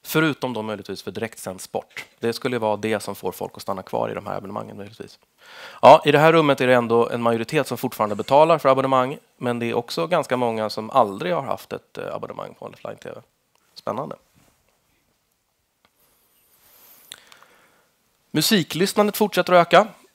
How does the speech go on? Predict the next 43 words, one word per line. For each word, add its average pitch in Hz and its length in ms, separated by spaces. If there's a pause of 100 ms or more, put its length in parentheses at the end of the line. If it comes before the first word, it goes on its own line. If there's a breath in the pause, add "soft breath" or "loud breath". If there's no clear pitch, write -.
(140)
Och 175 380
även 160 280
här 160 280
är 165 160
vi 151 80
över 147 120
femtio 143 420
procent 151 420
nu 147 140
som 147 160
betalar 143 440
för 156 120
att 135 80
prenumerera 127 380
på - 80
musik 123 340
på 123 80
nätet. 120 380
Ni 131 120
ser 127 200
att 123 220
förra 135 240
året 143 180
var 127 120
det 123 80
exakt 139 300
femtio 147 260
procent. 135 320
Nu 117 160
är 147 40
det 143 80
femtiofem 131 540
procent 101 560
av 110 160
internetanvändarna 98 760 (120)
som 104 240
betalar 113 440
för - 120
musik - 300
på - 60
nätet. - 440
Främst - 560
Spotify - 420